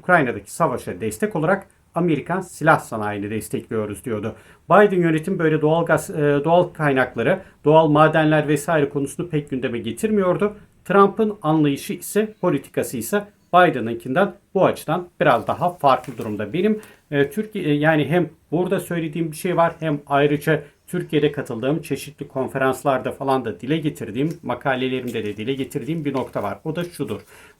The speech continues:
Bu savaş Ukrayna açısından gerçekten bir felaket oldu. Fakat bu felaket sadece, e, Rus mermileriyle ölenlerle sınırlı değil ya da Rusların, e, yakıp yak-,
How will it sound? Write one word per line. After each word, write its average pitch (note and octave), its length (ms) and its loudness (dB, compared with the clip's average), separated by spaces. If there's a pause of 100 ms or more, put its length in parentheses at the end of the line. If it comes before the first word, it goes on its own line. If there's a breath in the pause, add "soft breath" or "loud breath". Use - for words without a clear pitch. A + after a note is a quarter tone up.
Bu G#3 100 0
savaş D#3+ 420 0
Ukrayna F3 440 2
açısından D3+ 640 -4
gerçekten D#3 680 0
bir D3+ 100 0
felaket A#2+ 640 0
oldu. G2 280 -8
Fakat E3+ 340 -2
bu C3 80 -2
felaket C#3 640 -2
sadece, D#3+ 520 2 (460 loud breath)
e, C#3 160 2
Rus E3 280 -2
mermileriyle D3 600 2
ölenlerle C#3 1200 0
sınırlı C#3+ 500 -2
değil B2 200 -2
ya C3+ 120 2
da D3 180 6 (260 loud breath)
Rusların, E3+ 580 -2
e, C#3 60 0
yakıp C#3+ 480 2
yak-, D3 240 4